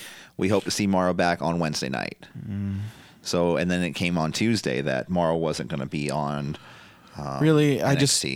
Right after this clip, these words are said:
Speaker 1: X T.
Speaker 2: honestly, I just hope, I j-, honestly, I would just hope that Morrow just gets himself into a better place. Well, gets himself, you know, you know, in a better, in a better mindset, and for him to be back on N X T and just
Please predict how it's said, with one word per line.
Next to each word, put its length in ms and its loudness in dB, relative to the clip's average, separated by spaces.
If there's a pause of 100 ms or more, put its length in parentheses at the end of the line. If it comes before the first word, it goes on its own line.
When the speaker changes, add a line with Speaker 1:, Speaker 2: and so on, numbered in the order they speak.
Speaker 1:
X 40 -12
T. 80 -14
Speaker 2:
honestly, 380 2
I 80 4
just 180 0
hope, 400 0 (800)
I 200 2
j-, 200 -4
honestly, 520 4
I 100 4
would 160 2
just 140 -2
hope 240 -2
that 260 -4
Morrow 480 2
just 320 -4 (300)
gets 180 0
himself 340 2
into 200 2
a 40 2
better 220 0
place. 720 4
Well, 300 2 (420)
gets 160 4
himself, 400 2
you 140 4
know, 220 2 (200)
you 100 4
know, 140 8
in 160 8
a 80 8
better, 300 8
in 160 6
a 40 8
better 240 8
mindset, 600 6 (500)
and 240 4
for 140 4
him 140 6
to 100 -2
be 80 4
back 440 2
on 200 2
N 100 2
X 180 -2
T 220 0
and 100 -2
just 220 -2